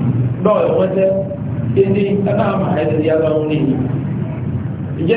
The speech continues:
to le ko ti anyo la ko la wa wo ko. Sẹ́mi, àgókò mọ́nà, a nyà jọ náà lẹ́nu ẹ̀rí kó mùsùlùmí à, a náà ìka jọ náà, ẹ̀yìn náà á ti ibi ìlú kẹ́nẹ̀, èyí ni gbogbo yìí. Orí ẹ̀ náà ẹ̀ra, ẹ̀yìn dàkẹ́ mọ̀lẹ́ yẹn mú, ẹ̀yìn dàkẹ́ kọ́, wá,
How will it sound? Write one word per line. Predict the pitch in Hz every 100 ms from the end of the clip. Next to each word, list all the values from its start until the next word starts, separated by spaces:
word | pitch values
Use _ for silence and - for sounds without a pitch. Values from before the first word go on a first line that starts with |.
| -
to | 190
le | 190
ko | 180 185
ti | 156
anyo | 165 170
la | 180
ko | 180
la | 156
wa | -
wo | - -
ko. | - 135 - - - - - - - -
Sẹ́mi, | - 180 185 190 180 - -
àgókò | - 165 160 214 208
mọ́nà, | 165 185 190 185 185 180 180 180 165
a | 196 190
nyà | 196
jọ | 170 165
náà | 170 170
lẹ́nu | 170 170
ẹ̀rí | 180 180
kó | 185
mùsùlùmí | 202 190 165 139 160
à, | 170 160 - - - - -
a | 160
náà | 175 185
ìka | 165 147
jọ | 147 165
náà, | 175 180
ẹ̀yìn | 208 254
náà | 247 202
á | 175 170
ti | 165
ibi | 165 165
ìlú | 165 151 151
kẹ́nẹ̀, | 156 151 143 139 135 -
èyí | 135 165
ni | -
gbogbo | - 160 170
yìí. | 170 165 - - - - - -
Orí | 202 254
ẹ̀ | 285 254
náà | 233
ẹ̀ra, | 196 196 185 180 180 - -
ẹ̀yìn | 220 240
dàkẹ́ | - -
mọ̀lẹ́ | - 156 156 -
yẹn | 190
mú, | 190 190 196 196 185
ẹ̀yìn | 196 240
dàkẹ́ | - -
kọ́, | - -
wá, | -